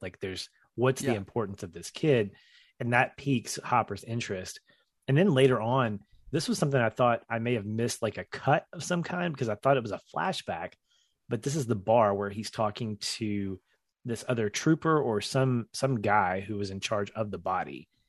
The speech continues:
Speaker 1: And he uses that spelling bee story,
Speaker 2: Yeah.
Speaker 1: which I believe is actually true. I mean, the way he tells it, it sounds like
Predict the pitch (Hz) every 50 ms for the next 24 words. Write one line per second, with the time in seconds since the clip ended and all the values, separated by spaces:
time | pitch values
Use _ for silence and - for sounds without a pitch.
0 | _ _ _ _ _ _ - 127 117 104 110 107 110 123 120 113 113 101 98 92
1 | - - - - - 120 120 120 120 117 107 - 87 87 92 - - 101 90 87
2 | 87 82 78 80 85 82 _ _ _ _ _ _ _ _ _ 143 135 135 123 107
3 | - - 131 135 123 127 135 147 160 143 120 127 120 123 - - 95 90 - -
4 | - 139 92 82 82 90 98 98 95 92 98 104 101 110 113 107 101 110 90 -
5 | - 120 107 104 95 101 90 92 92 - - 110 104 101 98 104 95 98 92 -